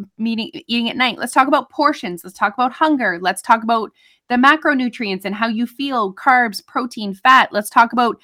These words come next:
satisfaction levels, happiness levels. Let's talk about your food values. Let's figure out what you value. Do you value inexpensive, nutrient dense, minimally processed, convenient, homemade?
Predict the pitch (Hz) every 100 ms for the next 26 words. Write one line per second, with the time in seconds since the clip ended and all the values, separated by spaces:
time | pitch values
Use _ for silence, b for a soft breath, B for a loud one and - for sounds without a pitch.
0 | b b - - 262 262 269 - 262 311
1 | 330 - 247 190 - 190 170 160 123 -
2 | - 277 - 240 185 165 175 165 139 -
3 | - - b b 262 294 - 370 392 359
4 | 269 262 - - 277 247 196 202 202 233
5 | 196 170 - - - _ 262 311 - 392
6 | 370 339 247 196 226 233 233 196 196 208
7 | 196 185 165 208 226 226 233 240 240 -
8 | 262 247 - 262 262 240 180 160 220 254
9 | 277 262 254 254 247 214 220 254 269 277
10 | 262 277 269 285 214 190 - 247 247 294
11 | 294 208 214 269 277 302 247